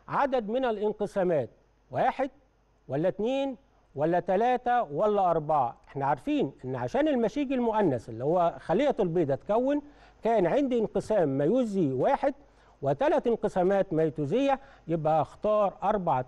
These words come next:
انقسامات، تمام؟ ثم ننتقل إلى السؤال الثاني. تمام. ال-، ال-، الشكل المقابل، تمام، هو عبارة عن شكل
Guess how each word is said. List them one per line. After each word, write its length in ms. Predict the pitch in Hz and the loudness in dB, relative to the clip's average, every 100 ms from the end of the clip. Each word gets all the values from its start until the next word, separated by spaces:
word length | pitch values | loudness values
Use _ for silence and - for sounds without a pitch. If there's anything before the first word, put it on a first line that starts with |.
| 175 | -4
انقسامات، 720 | 151 143 - 131 175 254 262 - - - - - | -4 -4 -4 0 2 2 0 -6 -20 -20 -20 -8
تمام؟ 340 | - 220 311 - - | -2 0 -2 -6 -20
ثم 380 | - 285 311 302 302 - | -4 -2 2 0 -2 -4
ننتقل 600 | 156 147 175 262 320 202 - | -4 -2 -2 -2 -4 -8 -4
إلى 260 | 233 294 320 _ _ 156 | -2 -2 -4 _ _ -10
السؤال 600 | - 190 170 185 185 190 - _ 208 | -8 -4 0 2 0 -2 -12 _ -8
الثاني. 420 | - 180 98 95 _ _ _ _ _ _ _ _ _ _ _ _ _ _ - | -4 -4 -4 -12 _ _ _ _ _ _ _ _ _ _ _ _ _ _ -14
تمام. 140 | 95 - _ _ - - - - - | -14 -16 _ _ -20 -20 -20 -20 -4
ال-، 260 | 185 160 156 160 | -2 -2 -4 -4
ال-، 500 | 151 139 139 - 160 | -2 -2 -6 -12 -14
الشكل 340 | - 311 330 | -4 -2 0
المقابل، 840 | 269 220 185 170 170 233 254 320 320 - _ | 0 0 -2 -4 -2 -2 -2 -4 -10 -14 _
تمام، 260 | - 160 285 - _ _ | -12 -10 -10 -16 _ _
هو 280 | 196 277 294 220 - | -2 0 0 -4 -2
عبارة 420 | 160 175 233 262 | 0 2 2 2
عن 680 | 269 165 156 226 247 262 226 - _ _ | 0 0 0 0 -2 -6 -8 -14 _ _
شكل 340 | 262 269 | -4 -2